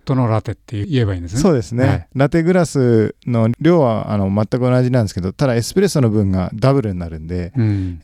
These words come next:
Speaker 2: それをなみなみとミルクを注ぐんで、結構濃いめの飲めます。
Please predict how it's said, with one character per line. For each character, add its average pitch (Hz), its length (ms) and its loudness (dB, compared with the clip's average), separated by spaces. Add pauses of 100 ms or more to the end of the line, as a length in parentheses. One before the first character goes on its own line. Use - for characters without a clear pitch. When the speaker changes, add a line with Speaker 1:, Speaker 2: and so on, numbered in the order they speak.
(340)
Speaker 2:
そ 139 160 -2
れ 139 80 4
を 135 140 2
な 135 140 2
み 147 80 2
な 143 80 2
み 117 100 0
と 90 120 -4
ミ 107 120 0
ル 104 100 0
ク - 120 -14
を 87 60 -10 (460)
注 104 300 -4
ぐ 101 120 -2
ん 85 100 -4
で、 82 220 -8
結 - 180 -2
構 - 180 -6 (160)
濃 - 160 0
い 117 80 4
め 117 140 4
の - 240 2 (580)
飲 107 100 2
め 104 120 4
ま 92 120 -2
す。 - 200 -14